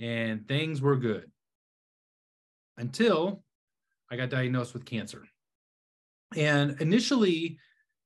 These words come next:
you know, the Bible says that you have a peace that passes all understanding. I had it. And it's like, you have this peace that you shouldn't have. That's what that means. And so I had this peace,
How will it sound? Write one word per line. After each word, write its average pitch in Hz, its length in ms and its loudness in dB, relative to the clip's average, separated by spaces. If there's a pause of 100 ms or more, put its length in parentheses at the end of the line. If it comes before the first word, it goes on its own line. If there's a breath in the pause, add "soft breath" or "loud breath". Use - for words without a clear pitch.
you 151 60 -4
know, 151 80 2
the 139 80 4
Bible 147 280 4
says 135 380 2
that 120 260 -2 (420)
you 143 140 -4
have 135 160 0
a 110 80 -6
peace 180 380 -6
that 131 200 -2
passes 131 320 -2
all 120 160 0
understanding. 110 580 -4
I - 60 -4
had 202 240 0
it. - 180 -6 (760)
And 151 100 -2
it's 139 100 -2
like, 139 300 0
you 151 160 -6
have 151 160 -2
this 135 140 -2
peace 196 320 -4
that 135 300 0 (880)
you 147 80 -8
shouldn't 151 300 0
have. - 300 -4 (120)
That's 143 180 -2
what - 60 0
that 156 100 4
means. 127 400 2 (640 soft breath)
And 135 100 -2
so 143 360 2 (100)
I 131 80 -6
had 170 280 -2
this 247 160 -4
peace, - 480 -12